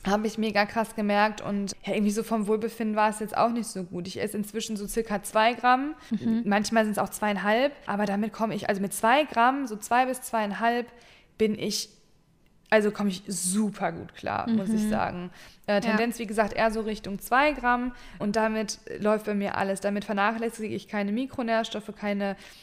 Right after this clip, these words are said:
Speaker 1: äh, gesunden Fette, keine Kohlenhydrate, ähm, und habe eine super gute Verdauung. Alles ist,
Speaker 2: Mhm.
Speaker 1: also alles läuft halt super und, äh, das finde ich halt eben auch wichtig. Es geht sich halt,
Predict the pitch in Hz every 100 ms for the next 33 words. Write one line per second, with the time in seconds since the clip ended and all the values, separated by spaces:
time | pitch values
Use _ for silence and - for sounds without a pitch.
0 | - 214 202 202 214 214 208 247 247 240
1 | 220 208 208 - 254 240 214 214 208 220
2 | 208 - 202 196 196 - - - _ -
3 | 208 202 - - - 202 208 214 214 233
4 | 233 226 226 233 196 208 214 - 214 208
5 | - 190 - - _ 233 214 208 202 -
6 | 220 208 - 208 202 202 202 196 190 190
7 | 202 - 185 175 175 190 190 - - -
8 | - 208 214 214 240 226 240 262 - 233
9 | 214 156 254 220 208 196 214 208 226 233
10 | 226 233 226